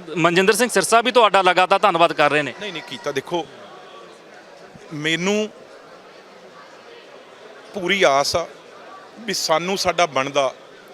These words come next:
Speaker 2: ਹੱਕ ਆ ਜਿਹੜਾ ਪੰਜਾਬੀ ਤੇ ਸਿੱਖ,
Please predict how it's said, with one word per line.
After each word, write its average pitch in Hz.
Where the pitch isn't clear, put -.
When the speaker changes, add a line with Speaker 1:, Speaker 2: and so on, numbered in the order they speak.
Speaker 2:
ਹੱਕ 170
ਆ 156
ਜਿਹੜਾ 127
ਪੰਜਾਬੀ 180
ਤੇ 214
ਸਿੱਖ, 156